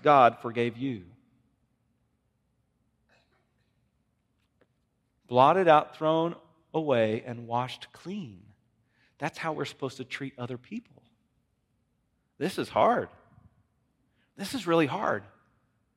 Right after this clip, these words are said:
You know, if, if you have, this is dangerous too,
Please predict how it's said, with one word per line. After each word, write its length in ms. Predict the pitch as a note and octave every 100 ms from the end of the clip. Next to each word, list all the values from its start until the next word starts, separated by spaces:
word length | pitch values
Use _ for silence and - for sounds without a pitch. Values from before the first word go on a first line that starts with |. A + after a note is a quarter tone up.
| _ _ _ _ _ _ _ _ _ _ _ _ _ _ -
You 100 | F3
know, 240 | F#3 F3+ F3+
if, 280 | E3+ - - - -
if 200 | D#3+ D#3
you 240 | F#3+ B3+ A3+
have, 500 | G#3 D3 C3+ F#3+ - - -
this 180 | E3+ E3
is 120 | D3
dangerous 520 | - D#3+ E3 A#2+ -
too, 240 | - C3